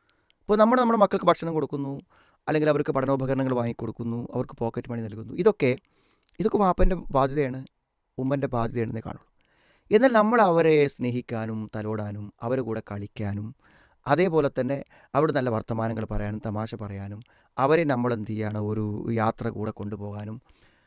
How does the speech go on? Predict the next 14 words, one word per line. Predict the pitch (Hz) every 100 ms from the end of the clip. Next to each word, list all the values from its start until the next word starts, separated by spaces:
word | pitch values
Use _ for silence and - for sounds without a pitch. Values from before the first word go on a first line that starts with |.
| _ _ _ 139
ഏഹ്, | 147
അവർക്ക് | 151 170 156
എന്തെങ്കിലും | 139 127 123 120
ഇഷ്ടമുള്ള | 113 123 110 110
പലഹാരങ്ങൾ | 107 107 107 110 113 110 110 - _
സാധാരണ | - - 117 135 147 151
ഭക്ഷണങ്ങൾക്ക് | 135 113 - 113 113 -
അപ്പുറത്തേക്ക് | 101 - 110 110 113
വാങ്ങിക്കൊടുക്കുകയൊക്കെ | 101 113 123 110 107 107
ചെയ്യുമ്പോഴാണ് | - 95 98 107 104 98 151 _ _ _ _ _ _ _ -
ഒരു | 226
പിതാവിൻ്റെയും | 190 185 208 220 220 226 214
മാതാവിൻ്റെയും | 156 143 143 143 127 139
സ്നേഹത്തെ | - - 113 127 143 -